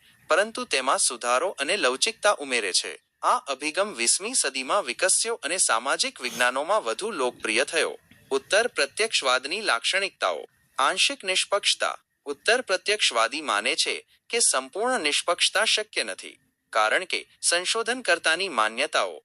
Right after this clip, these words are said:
અને પશ્ચાદભૂમિ અભ્યાસને અસર કરે છે. તે પારદર્શિતાને પ્રોત્સાહન આપે છે. ગુણાત્મક અને પરિમાણાત્મક ડેટા. આ અભિગમ બંને પ્રકારના ડેટાનો ઉપયોગ કરે છે,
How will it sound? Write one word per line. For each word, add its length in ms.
અને 140
પશ્ચાદભૂમિ 840
અભ્યાસને 560
અસર 340
કરે 280
છે. 180
તે 140
પારદર્શિતાને 960
પ્રોત્સાહન 680
આપે 300
છે. 200
ગુણાત્મક 680
અને 160
પરિમાણાત્મક 920
ડેટા. 360
આ 140
અભિગમ 500
બંને 320
પ્રકારના 560
ડેટાનો 560
ઉપયોગ 360
કરે 280
છે, 200